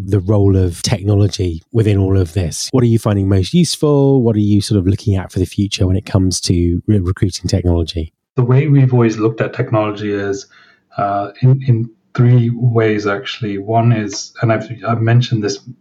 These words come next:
Speaker 2: time before, but it's kind of how I make decisions in general. So the first is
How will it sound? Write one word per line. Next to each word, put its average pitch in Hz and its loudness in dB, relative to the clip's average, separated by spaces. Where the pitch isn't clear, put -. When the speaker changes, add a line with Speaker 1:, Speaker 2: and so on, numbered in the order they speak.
Speaker 2:
time 113 0
before, 110 -2
but 110 -2
it's 107 -8
kind 131 2
of 135 4
how 113 0
I 110 2
make 107 -2
decisions 104 -4
in 98 -8
general. 104 -6
So 107 -2
the 110 -8
first 127 0
is 107 -2